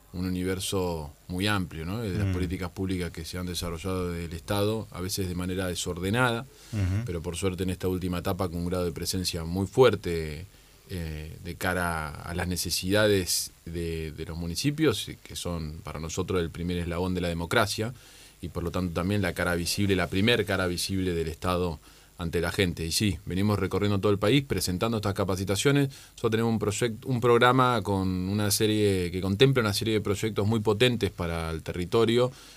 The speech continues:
Speaker 1: que es el programa Municipios de Pie, que es la, la nave insignia, por así decirlo, del, del Ministerio del Interior con respecto a los municipios, que les permite a los, a los gobiernos locales no solamente equiparse para mejorar sus servicios públicos,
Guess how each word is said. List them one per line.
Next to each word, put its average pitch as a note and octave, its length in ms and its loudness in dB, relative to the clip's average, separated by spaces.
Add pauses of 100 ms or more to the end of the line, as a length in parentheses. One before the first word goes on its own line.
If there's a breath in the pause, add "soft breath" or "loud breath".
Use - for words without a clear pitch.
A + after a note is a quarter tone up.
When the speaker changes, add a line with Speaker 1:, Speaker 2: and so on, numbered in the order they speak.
Speaker 1:
que F2+ 100 -6
es E2 80 -2
el E2+ 60 -2
programa F#2 280 0
Municipios F#2+ 520 2
de G2 100 4
Pie, A#2 280 2 (300 loud breath)
que E2 140 -4
es - 220 -6
la, D#2 340 -4
la E2 160 -6
nave F#2+ 220 0
insignia, F#2+ 420 0
por F2 140 -4
así F2+ 180 -4
decirlo, F#2+ 380 0
del, E2+ 380 -2
del E2+ 140 -6
Ministerio F2 360 -2
del F2+ 60 -2
Interior F#2 300 0
con G2 180 -2
respecto G#2 440 0
a - 20 4
los F2+ 120 2
municipios, A2+ 680 4 (360 loud breath)
que F2+ 120 -2
les E2+ 120 -2
permite F#2 400 0
a G2 60 6
los, F2+ 460 -2 (160)
a F2+ 60 -8
los F2 160 -2
gobiernos F#2+ 320 2
locales G#2 320 2
no G2 60 0
solamente F#2+ 460 0
equiparse G2+ 500 0
para F2+ 160 0
mejorar F2+ 340 -2
sus F2 140 -6
servicios F2+ 340 -2
públicos, A2 840 6